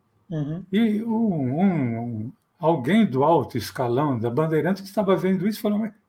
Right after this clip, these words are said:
Speaker 2: quem mandou a Sheila embora?" Né? E desceu, que a, a gente trabalhou lá, a gente sabe, né, que a diretoria fica no quarto andar. E aí aquela coisa tal,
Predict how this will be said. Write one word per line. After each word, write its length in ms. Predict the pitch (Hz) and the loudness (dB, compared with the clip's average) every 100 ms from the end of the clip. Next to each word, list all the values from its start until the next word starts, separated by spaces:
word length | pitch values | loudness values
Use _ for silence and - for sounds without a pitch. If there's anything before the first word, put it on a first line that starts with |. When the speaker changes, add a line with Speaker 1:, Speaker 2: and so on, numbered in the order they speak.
| - | 0
Speaker 2:
quem 180 | 269 339 | 4 8
mandou 340 | 294 170 196 | 8 8 4
a 60 | 160 | 2
Sheila 340 | - 185 185 | 4 4 4
embora?" 540 | 160 147 139 101 95 - _ _ _ - | 2 2 2 2 -2 -8 _ _ _ -2
Né? 220 | 127 160 185 _ _ _ _ _ - 147 - | 2 2 0 _ _ _ _ _ -16 -8 0
E 100 | 175 | 0
desceu, 720 | 135 156 233 - 240 254 - - _ _ _ _ _ _ _ _ | 2 2 2 2 2 2 0 -6 _ _ _ _ _ _ _ _
que 160 | - 110 | -6 -4
a, 360 | 110 151 151 - _ _ _ _ - | -4 -8 -14 -20 _ _ _ _ -10
a 80 | 139 | -4
gente 200 | 135 - | -4 0
trabalhou 520 | 147 127 151 156 170 | -2 2 2 2 2
lá, 80 | 170 | 2
a 60 | |
gente 180 | 160 196 | 2 -2
sabe, 320 | - 226 180 | -4 -4 -2
né, 100 | 165 | -4
que 120 | 165 | -4
a 40 | 143 | -2
diretoria 560 | 143 139 139 151 160 | -2 -2 -2 0 0
fica 260 | 165 170 170 | 0 -2 0
no 120 | 160 | -2
quarto 340 | 160 139 139 190 | 0 0 2 0
andar. 460 | 175 156 196 - - _ _ _ _ _ _ _ _ _ _ _ _ _ _ _ - | 2 2 2 -2 -20 _ _ _ _ _ _ _ _ _ _ _ _ _ _ _ -4
E 140 | 180 202 | 2 4
aí 260 | 196 214 | 4 4
aquela 380 | 233 240 226 202 | 2 -2 -2 -2
coisa 460 | - 247 247 214 202 | -2 2 2 2 0
tal, 180 | 233 | -2